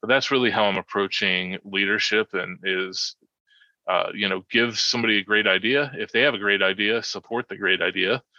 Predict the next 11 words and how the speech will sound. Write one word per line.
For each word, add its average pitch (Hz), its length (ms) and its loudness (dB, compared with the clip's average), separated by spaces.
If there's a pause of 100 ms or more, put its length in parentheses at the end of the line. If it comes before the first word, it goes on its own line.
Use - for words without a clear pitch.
(260)
Um, 92 580 2
you 101 140 -2
know, 95 220 0
but 98 140 -2
if 95 120 -6
I 104 120 4
have 113 100 0
a 104 40 -2
great 101 220 2
idea, 101 460 2 (280)
hopefully 101 600 -2